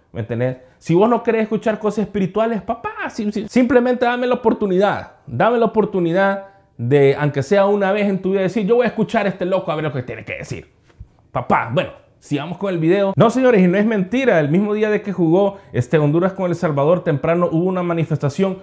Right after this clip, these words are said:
donde, si ustedes se dan cuenta, no llegó absolutamente nadie. Es que, es que ha-, hacen manifestaciones donde no llega nadie. Bueno, señor, hicieron unas manifestaciones, unas cuantas brujas, como ustedes están viendo acá,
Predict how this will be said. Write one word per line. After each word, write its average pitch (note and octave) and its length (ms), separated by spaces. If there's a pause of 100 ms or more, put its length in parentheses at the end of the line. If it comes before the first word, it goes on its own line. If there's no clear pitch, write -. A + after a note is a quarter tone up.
(180)
donde, F#3+ 200
si E3+ 80
ustedes G#3 300
se B3 80
dan A#3+ 180
cuenta, B3+ 480 (240)
no D#3 160
llegó A3 340
absolutamente G#3+ 840
nadie. A3 200
Es - 60
que, E3+ 160
es C3+ 120
que A#2+ 100
ha-, B2+ 160
hacen C#3+ 320
manifestaciones F#3 920 (280)
donde G#3 240
no F3+ 100
llega F3 260
nadie. F#3 260
Bueno, G#3+ 180
señor, G3+ 220
hicieron F3+ 320
unas F#3+ 280
manifestaciones, D3+ 720 (200)
unas D3 280
cuantas E3+ 380
brujas, E3+ 300
como A2+ 200
ustedes B2+ 200
están D3+ 160
viendo D3 160
acá, E3 340